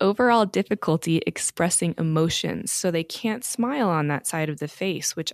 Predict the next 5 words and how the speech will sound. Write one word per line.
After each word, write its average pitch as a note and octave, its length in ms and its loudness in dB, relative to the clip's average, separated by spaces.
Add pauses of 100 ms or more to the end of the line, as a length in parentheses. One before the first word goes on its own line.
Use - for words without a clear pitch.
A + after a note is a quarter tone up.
obviously F3 680 0
impacts A3+ 640 -2
everyone's F3 540 0
day-to-day C#3+ 500 -6
lives. - 480 -4